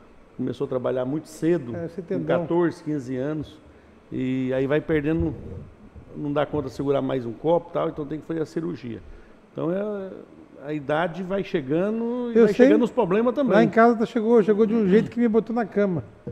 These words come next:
Speaker 2: É,
Speaker 1: É.
Speaker 2: eu que eu diga. Tá tudo bem com você, o resto?
Speaker 1: Tudo bem,
Speaker 2: A
Speaker 1: Paulo?
Speaker 2: Sandubolândia tá bem lá?
Speaker 1: Tá bem, graças a Deus. Muito obrigado por ter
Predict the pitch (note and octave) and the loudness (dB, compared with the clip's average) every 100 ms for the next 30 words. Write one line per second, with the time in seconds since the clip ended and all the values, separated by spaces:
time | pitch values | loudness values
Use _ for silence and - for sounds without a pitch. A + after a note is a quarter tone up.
0 | - - - - - D#3 F#3 F3+ G3 G3 | -16 -14 -16 -12 -2 4 6 8 8 6
1 | B3 D#3 F3 D3+ C3 - - - - _ | 2 6 6 6 2 -4 -10 -20 -20 _
2 | - A#3 C#4 A#3+ A3+ F#3+ F3 E3+ G#3 F3 | 0 2 4 4 4 4 2 4 4 6
3 | G3 G#3+ G3 A3 G#3 - - _ - - | 6 6 4 0 -2 -6 -20 _ -20 -20
4 | - - G3+ F#3 A#3 G3 F3+ G#3+ A3+ G#3 | -20 -10 -4 2 4 6 6 8 8 10
5 | - A3 G#3 A3 F#3+ F#3 F#3 F3 G3 F#3+ | 10 12 12 10 6 4 4 6 6 6
6 | G3+ G#3+ G3 - D#3 B2+ D3+ F3+ F3+ D#3 | 4 2 -4 -2 -2 4 6 8 6 4
7 | D3+ - A#2+ C#3+ F3 E3+ - C#3 D#3+ D#3 | 0 0 0 4 6 6 4 2 2 2
8 | D3 C#3+ C3 D3+ C#3 C3 C#3+ C#3 C3 | -2 -2 0 0 -2 -8 -4 -2 -2